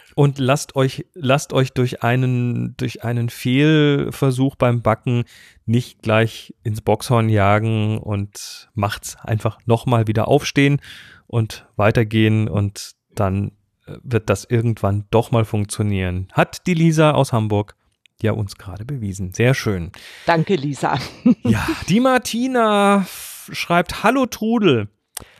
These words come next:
Speaker 1: kann ich Tapioca-Stärke eins zu eins durch glutenfreie Weizenstärke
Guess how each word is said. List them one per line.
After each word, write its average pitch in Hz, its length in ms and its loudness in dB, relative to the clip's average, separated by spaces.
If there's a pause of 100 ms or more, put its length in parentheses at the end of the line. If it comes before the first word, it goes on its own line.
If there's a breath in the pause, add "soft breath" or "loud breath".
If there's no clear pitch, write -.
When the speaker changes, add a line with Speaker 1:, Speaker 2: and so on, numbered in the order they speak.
(160 loud breath)
Speaker 1:
kann 185 320 0
ich - 300 -6 (300)
Tapioca-Stärke 180 1120 0 (100)
eins 170 300 0
zu - 100 -2
eins 196 240 0
durch 214 160 0
glutenfreie 196 600 2
Weizenstärke 123 920 0